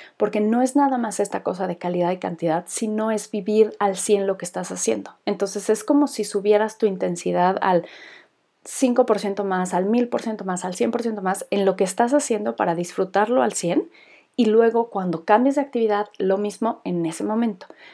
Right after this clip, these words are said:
Pero también es una forma de conciencia de lo que está pasando. Y eso significa también reflexionar. Puede ser que lo que te funciona ahorita, la próxima semana ya no te funciona. O sea, para mí,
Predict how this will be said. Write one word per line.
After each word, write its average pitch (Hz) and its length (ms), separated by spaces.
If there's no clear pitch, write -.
Pero 254 120
también 269 260
es 320 120
una 302 160
forma 247 320
de 220 160
conciencia 185 1000
de 190 80
lo 180 120
que 175 80
está 180 260
pasando. 190 400
Y 285 80
eso 285 140
significa 220 640
también 185 480
reflexionar. 220 800
Puede 311 260
ser 320 240
que 311 80
lo 269 140
que 202 80
te 190 160
funciona 220 560
ahorita, 214 420
la 208 160
próxima 226 320
semana 202 320
ya 196 140
no 185 100
te 185 100
funciona. 202 460
O - 40
sea, - 180
para 208 200
mí, 214 280